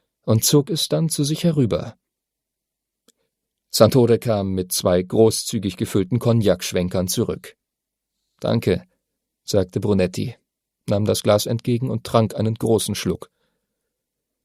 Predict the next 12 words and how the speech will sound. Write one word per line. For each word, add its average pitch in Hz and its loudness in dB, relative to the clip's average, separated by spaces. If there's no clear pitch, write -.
Er 120 2
deutete 156 2
auf - -6
das 147 -4
Buch 180 -2
und 135 -2
beschloss, 143 -2
es - -4
als 147 -2
Aufhänger 139 2
zu 110 -2
nehmen, 101 0